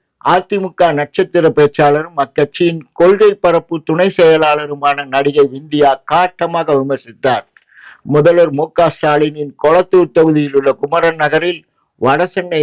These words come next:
அதிமுக வேட்பாளர் ராயபுரம் மனோவை ஆதரித்து நடிகை விந்தியா திறந்த வேனில் பிரச்சாரம் மேற்கொண்டார். அப்போது பேசிய அவர்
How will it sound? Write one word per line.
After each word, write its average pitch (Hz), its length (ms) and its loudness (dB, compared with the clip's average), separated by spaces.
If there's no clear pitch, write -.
அதிமுக 151 600 -2
வேட்பாளர் 139 600 0
ராயபுரம் 151 600 0
மனோவை 160 440 2
ஆதரித்து 139 520 -2
நடிகை 143 400 -2
விந்தியா 160 420 2
திறந்த 202 440 0
வேனில் 151 460 -4
பிரச்சாரம் 156 520 -2
மேற்கொண்டார். 127 560 -2
அப்போது 156 440 0
பேசிய 156 420 0
அவர் 143 240 -2